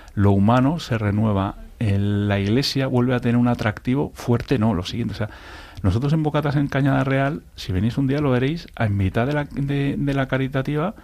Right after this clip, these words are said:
paramos y rezamos un ángelus, con los menas marroquíes, con los africanos musulmanes, con los gitanos que hay allí, con los chavalillos gitanos, que son muchos dios.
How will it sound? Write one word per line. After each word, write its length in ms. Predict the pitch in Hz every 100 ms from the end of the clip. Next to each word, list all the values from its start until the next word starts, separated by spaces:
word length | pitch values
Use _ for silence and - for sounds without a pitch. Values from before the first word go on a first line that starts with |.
| - - - - -
paramos 600 | - 92 113 156 147 - -
y 60 |
rezamos 400 | 101 92 123 165
un 80 | 123
ángelus, 540 | 156 - 107 95 - - -
con 220 | 123 123
los 200 | 143 131
menas 360 | 117 123 135 135
marroquíes, 600 | 143 139 110 - - - - - - -
con 120 | 123
los 160 | 127
africanos 540 | 139 123 117 120 127 139
musulmanes, 680 | 139 117 95 101 98 98 - - - -
con 240 | 123 143
los 160 | 147 -
gitanos 460 | 117 113 123 135
que 80 | 143
hay 100 | 143
allí, 360 | 131 98 98 - - - - - - -
con 160 | -
los 120 | 98 -
chavalillos 400 | 87 92 104 -
gitanos, 460 | 113 117 135 165
que 120 | -
son 420 | - 101 107 123 -
muchos 280 | 95 95
dios. 180 | 117 -